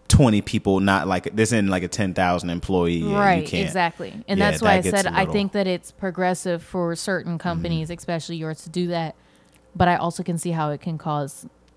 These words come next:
Speaker 2: complications.
Speaker 1: For
Speaker 2: But
Speaker 1: sure.
Speaker 2: yeah, I just feel like,
Speaker 1: And
Speaker 2: I don't
Speaker 1: so,
Speaker 2: know.
Speaker 1: honestly, I'ma switch that. With that being said, I'd probably skip Labor
Speaker 2: Saint
Speaker 1: Day.
Speaker 2: Pat-,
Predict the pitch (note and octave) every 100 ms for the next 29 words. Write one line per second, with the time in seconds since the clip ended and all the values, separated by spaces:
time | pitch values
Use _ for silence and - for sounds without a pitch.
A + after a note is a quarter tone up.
0 | _ _ F3+ D#3+ D#3 D#3 B2+ E2+ - -
1 | _ _ _ _ _ _ _ _ _ _
2 | - E3+ F3 F#3 E3+ D#3 D#3+ F#3 _ _
3 | F#3 F#3 F#3+ - - F#3 F3 E3+ E3+ E3
4 | - - _ - _ _ _ _ _ _
5 | _ _ _ _ _ _ _ _ G#2+ F#2+
6 | G2 E2 D#2+ F2 G2 G#2+ A2+ G2+ - -
7 | F#2+ G2+ - G2 - F2 E2 F#2 G2 F#2+
8 | F2+ G#2+ F#2+ - F#2+ G2 - E2+ F#2 A2+
9 | - - F#2 F2+ G#2 A2+ A#2+ A2+ - -
10 | - F#2+ F#2 - _ - - _ _ _
11 | _ _ _ _ _ _ _ _ _ -
12 | _ _ - G2+ F2+ E2+ E2+ G#2 G#2 F2
13 | E2+ E3 E3